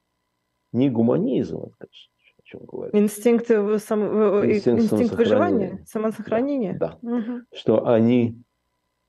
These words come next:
Speaker 1: все-таки хотят жить. Вот на это единственный расчет, по-моему. Единственный расчет. Вот. И дай бог,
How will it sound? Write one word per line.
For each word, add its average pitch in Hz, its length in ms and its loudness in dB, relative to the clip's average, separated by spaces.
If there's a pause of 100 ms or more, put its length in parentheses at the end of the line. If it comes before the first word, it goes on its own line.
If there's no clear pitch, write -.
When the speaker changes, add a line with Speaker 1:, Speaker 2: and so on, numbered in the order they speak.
Speaker 1:
все-таки - 520 -2
хотят - 580 -2 (440)
жить. - 540 -10 (840)
Вот 101 180 -2
на 120 220 4
это 120 380 0 (400)
единственный 95 580 -4
расчет, - 460 -16 (280)
по-моему. - 440 -4 (640)
Единственный 104 580 -2
расчет. - 360 -12 (920)
Вот. 90 440 0 (500)
И 131 300 0
дай 127 440 2
бог, 139 640 -4